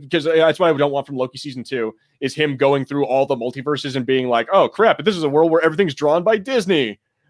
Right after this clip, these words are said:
or, "Oh no, I'm in the animated verse now. Hey, holy crap, it's Looney Tune verse." You know, like, that kind of shit. I don't want, I don't want that to happen.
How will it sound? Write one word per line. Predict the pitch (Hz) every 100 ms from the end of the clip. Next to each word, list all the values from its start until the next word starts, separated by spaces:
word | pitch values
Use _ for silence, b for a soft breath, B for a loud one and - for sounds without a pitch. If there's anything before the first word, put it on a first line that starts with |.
| _
or, | 143 135 127 120 101 b b 240
"Oh | 226
no, | 196 247 165
I'm | 190
in | 165
the | 185
animated | 240 254 190 160
verse | 143 151 139
now. | 151 127 110 _ _ _ _
Hey, | 233
holy | 196 226
crap, | 185 233 208
it's | 190
Looney | 214 294 233
Tune | 208 190 160
verse." | 160 139 113 - -
You | 139
know, |
like, | 135 135
that | 147 135
kind | 123
of | 110
shit. | 127
I | 117
don't | 135 139
want, | 143 139
I | 160
don't | 170
want | 170 151
that | 151 143
to | 131
happen. | 120 - 104 104 - -